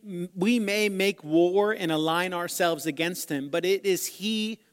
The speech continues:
who is on the throne and in charge, Joel says. Here's how Shai Lin puts it, an artist worth your time, describes the scene.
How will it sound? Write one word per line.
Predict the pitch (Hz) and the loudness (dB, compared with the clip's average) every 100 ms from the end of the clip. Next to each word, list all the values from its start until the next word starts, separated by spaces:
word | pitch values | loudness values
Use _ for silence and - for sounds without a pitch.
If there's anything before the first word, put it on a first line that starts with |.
| - | 0
who | 208 | 2
is | 175 | 2
on | 190 180 190 190 | 2 -2 -2 -4
the | |
throne | 185 165 147 147 143 | -8 -4 -4 -2 -4
and | 156 156 147 | -4 -4 -4
in | 151 | -4
charge, | - 175 170 139 127 - | -2 -2 0 -4 -6 -16
Joel | 135 135 123 | -10 -8 -8
says. | - 131 - - _ _ _ _ _ _ _ _ _ _ _ _ - | -10 -10 -14 -20 _ _ _ _ _ _ _ _ _ _ _ _ 0
Here's | 220 233 | 4 4
how | 214 185 175 170 175 | 4 4 6 4 2
Shai | - 185 175 | 0 2 4
Lin | 165 170 160 | 4 2 0
puts | - 151 151 | 2 0 2
it, | 175 - _ _ _ _ _ | -2 -4 _ _ _ _ _
an | 156 147 | -2 -2
artist | 147 156 156 151 147 - - | 0 0 2 0 -2 -8 -6
worth | 151 156 147 | 0 0 0
your | 147 | -2
time, | 139 156 147 160 202 | -2 -2 0 -2 -4
describes | 185 151 - 156 156 143 | -6 -6 0 0 2 -2
the | - | -4
scene. | 147 170 165 208 | -2 0 0 0